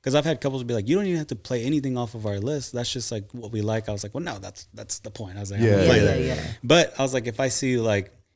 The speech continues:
Speaker 1: hey, ladies, I'm gonna probably play, like, Bring It Back or something like that." You know, something
Speaker 2: Yeah.
Speaker 1: that's pretty similar if it's
Speaker 2: Yeah,
Speaker 1: not
Speaker 2: yeah.
Speaker 1: already on there. Um, so it's, it's, it's more of, like,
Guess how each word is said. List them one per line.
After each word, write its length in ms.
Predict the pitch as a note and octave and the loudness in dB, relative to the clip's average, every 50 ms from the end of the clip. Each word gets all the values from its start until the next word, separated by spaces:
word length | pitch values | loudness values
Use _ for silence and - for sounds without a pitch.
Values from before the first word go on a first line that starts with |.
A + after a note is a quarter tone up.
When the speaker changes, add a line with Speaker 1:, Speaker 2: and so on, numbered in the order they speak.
| _ _ _ | _ _ _
Speaker 1:
hey, 180 | - C3 C3 B2 | -2 0 0 0
ladies, 480 | A#2 A#2 B2+ B2 A#2 A#2 A2+ A2 G#2 | 0 2 2 2 2 0 0 -2 -2
I'm 140 | A2 G#2 G#2+ | -2 -4 -2
gonna 200 | G#2 G#2+ G#2 G#2 | -2 -2 -2 -4
probably 280 | G2+ A#2+ A2 G2+ G2 F#2 | -2 -2 -2 0 -2 -2
play, 220 | - G#2+ G2+ G2 | -2 -2 -2 -2
like, 160 | F#2+ F2+ F2+ | -2 -4 -4
Bring 160 | F#2+ G#2+ G#2 G2+ | -4 -4 -2 -2
It 80 | F#2+ F2+ | -2 -2
Back 240 | G2 F2+ F2 - | -4 -4 -4 -6
or 60 | G#2 F#2+ | -8 -8
something 260 | F#2+ F#2+ F#2+ F#2+ F#2 | -8 -8 -8 -6 -8
like 180 | F2+ F2+ F2+ | -8 -10 -10
that." 160 | - G#2 G2+ G2+ | -10 -8 -6 -4
You 100 | A2 A2+ | -2 -2
know, 80 | A#2 | -2
something 240 | - - C#3+ C#3 C#3 | 0 2 2 4 4
Speaker 2:
Yeah. 40 | C3 C3 | 4 2
Speaker 1:
that's 120 | A#2+ - - | 0 0 0
pretty 220 | - C3+ A#2 A#2 | -2 0 0 2
similar 380 | G#2 - C3 B2 A#2+ A2+ A2 G#2+ | 2 2 2 2 0 2 0 0
if 100 | G#2 - | 2 4
it's 120 | A#2 B2+ A2 | 4 6 6
Speaker 2:
Yeah, 60 | G2 | 6
Speaker 1:
not 140 | F#2 F#2 - | 6 6 4
Speaker 2:
yeah. 60 | A2 | 4
Speaker 1:
already 220 | G#2+ G#2+ G#2 G2+ G#2 | 4 4 4 4 2
on 200 | G#2+ A2 G#2+ G2+ | 2 2 2 2
there. 280 | G2+ G2 G2 G2 G2+ _ _ _ _ _ _ _ _ - | 0 0 -2 -4 -8 _ _ _ _ _ _ _ _ -6
Um, 560 | A2+ A2+ A2 G#2+ G#2 G#2 G2+ G2 F#2+ G2 G2+ _ _ _ _ _ _ _ _ _ - | -2 0 2 2 2 0 -2 -4 -6 -10 -12 _ _ _ _ _ _ _ _ _ -4
so 260 | - C3+ B2 A#2 A2+ | 0 2 4 4 2
it's, 320 | A2+ A2+ - - - - - - | 0 0 -2 -6 -6 -6 -6 -6
it's, 280 | C3 A#2+ - - - - _ _ _ _ _ _ _ _ _ - | -6 -4 -4 -6 -8 -10 _ _ _ _ _ _ _ _ _ -6
it's 260 | C3+ B2 G#2+ - - | -6 -6 -4 -2 -2
more 440 | B2 A#2+ A#2+ A#2+ A#2+ A#2+ A#2+ A#2 A#2+ | 0 0 2 2 2 2 2 2 0
of, 120 | A#2 A2 | 0 0
like, 340 | A2 G#2 F#2+ F2+ - - - | -2 0 0 -2 -4 -8 -18